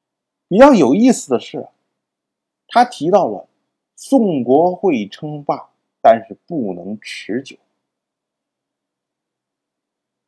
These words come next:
这个呢，可能是有内在逻辑的，因为我们要知道，宋国本来就是一个地区性霸权的国家，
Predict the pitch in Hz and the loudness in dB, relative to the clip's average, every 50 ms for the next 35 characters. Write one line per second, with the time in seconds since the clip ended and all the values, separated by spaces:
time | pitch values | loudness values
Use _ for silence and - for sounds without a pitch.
0 | _ _ _ _ _ _ _ _ _ _ _ 320 302 139 117 101 85 - - _ | _ _ _ _ _ _ _ _ _ _ _ 4 4 4 2 -4 -8 -12 -20 _
1 | _ _ _ _ - - - 104 90 85 87 92 - - 123 107 92 82 82 82 | _ _ _ _ -20 -16 -12 -12 -10 -10 -10 -10 -10 -8 -8 -6 -6 -6 -8 -10
2 | 92 104 110 95 87 82 - 101 80 78 - _ _ _ - 98 98 - - 101 | -8 -8 -8 -8 -8 -4 -4 -4 -4 -4 -10 _ _ _ -14 -14 -14 -14 -14 -16
3 | - - _ - _ _ _ _ _ _ _ _ _ _ _ _ _ _ _ _ | -16 -16 _ -20 _ _ _ _ _ _ _ _ _ _ _ _ _ _ _ _
4 | _ _ 208 262 294 302 - 113 95 113 139 185 196 165 - - 180 170 127 - | _ _ 0 0 2 2 2 0 0 -2 -4 -4 -4 -6 -10 -8 -6 -4 -4 -4
5 | - - _ _ _ _ _ - - - - 311 294 214 151 117 - 101 123 156 | -8 -16 _ _ _ _ _ -18 -12 -4 -2 0 0 0 -2 -4 -6 -8 -8 -8
6 | 160 - _ - 127 104 90 87 90 92 110 147 180 233 - _ _ _ _ - | -10 -10 _ -2 -2 -2 -2 -6 -8 -6 -6 -6 -8 -10 -12 _ _ _ _ -4
7 | - 330 202 143 123 113 - - 110 117 127 127 117 - _ - 220 180 131 117 | -4 -2 -2 -2 -4 -4 -6 -8 -6 -6 -4 -4 -6 -6 _ -8 -8 -8 -8 -10
8 | 113 - - 160 165 156 - 156 120 101 104 _ - - - 101 95 - - 95 | -12 -12 -14 -12 -12 -10 -8 -8 -8 -8 -6 _ -6 -6 -6 -10 -14 -14 -14 -16
9 | 90 92 104 104 - _ 90 85 87 92 - 92 | -14 -12 -12 -12 -14 _ _ -20 -18 -18 -16 -18